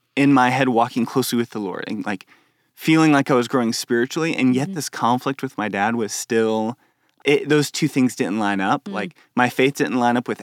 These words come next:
Speaker 1: actually how my relationship with my dad was going.
Speaker 2: Mm.
Speaker 1: It was interesting to read verse twenty-five, "A foolish son is grief to his father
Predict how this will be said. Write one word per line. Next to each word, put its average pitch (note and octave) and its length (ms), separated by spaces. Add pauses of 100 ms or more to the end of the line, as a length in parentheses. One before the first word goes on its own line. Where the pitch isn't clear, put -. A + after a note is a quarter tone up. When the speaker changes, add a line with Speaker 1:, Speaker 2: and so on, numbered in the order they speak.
Speaker 1:
actually A2+ 400
how G#2+ 180
my G#2 120
relationship F#2 600
with - 160
my G2+ 120
dad F2+ 240
was - 120
going. F#2 420
Speaker 2:
Mm. F#3 180 (400)
Speaker 1:
It - 20
was C#3+ 100
interesting C#3+ 380
to C3+ 80
read B2+ 220
verse A#2 180
twenty-five, A2+ 480
"A G2+ 60
foolish B2 500
son A#2 600
is A#2 120
grief - 280
to - 100
his G2+ 120
father - 460